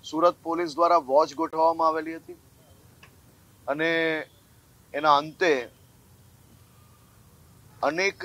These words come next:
યુવાનોનું જીવન બચાવવાનું કામ સુરત પોલીસ દ્વારા કરવામાં આવ્યું છે.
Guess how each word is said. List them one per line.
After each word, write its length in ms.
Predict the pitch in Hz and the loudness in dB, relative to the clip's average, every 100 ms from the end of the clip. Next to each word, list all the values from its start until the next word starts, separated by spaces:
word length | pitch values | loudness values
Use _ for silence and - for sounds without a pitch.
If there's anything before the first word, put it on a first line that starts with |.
| 151 | -6
યુવાનોનું 760 | 147 156 165 165 165 170 170 127 | 2 4 4 2 -4 -6 -10 -12
જીવન 420 | 139 151 180 170 | -12 -6 -6 -4
બચાવવાનું 580 | 143 139 143 143 143 135 | -6 -2 -2 -2 -6 0
કામ 200 | 143 127 135 - - - _ - | 2 2 -2 -20 -20 -20 _ -20
સુરત 420 | - 156 180 160 - | -10 -4 -4 -6 -12
પોલીસ 340 | 143 143 151 - | -10 -8 -10 -12
દ્વારા 420 | 131 127 135 135 | -4 0 0 0
કરવામાં 400 | 120 117 117 113 | -6 -4 -4 -2
આવ્યું 220 | 101 95 | -6 -10
છે. 120 | 95 | -20